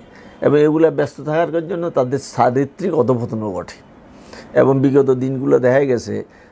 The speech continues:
যে এই এমপি মন্ত্রীরা উন্নয়ন, ডেভেলপমেন্টের খাতে টেন পার্সেন্ট, টোয়েন্টি পার্সেন্ট ছাড়া কোনো বিল পাস করতো না, আবার এমপির সিগনেচার ছাড়া কোনো বিল পাস হয় না।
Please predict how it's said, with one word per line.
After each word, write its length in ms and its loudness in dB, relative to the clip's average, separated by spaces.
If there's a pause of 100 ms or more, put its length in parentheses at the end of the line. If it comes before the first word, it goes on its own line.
যে 160 2
এই 140 6
এমপি 460 -2 (540)
মন্ত্রীরা 580 0 (400)
উন্নয়ন, 460 2
ডেভেলপমেন্টের 640 0
খাতে 320 -2
টেন 280 0
পার্সেন্ট, 380 -6
টোয়েন্টি 280 -2
পার্সেন্ট 440 -4
ছাড়া 340 0
কোনো 140 -6
বিল 280 0
পাস 180 0
করতো 300 -12
না, 120 -16 (440)
আবার 180 2
এমপির 340 2
সিগনেচার 560 0
ছাড়া 220 -2
কোনো 200 -4
বিল 280 0
পাস 260 -4
হয় 200 -2
না। 60 -20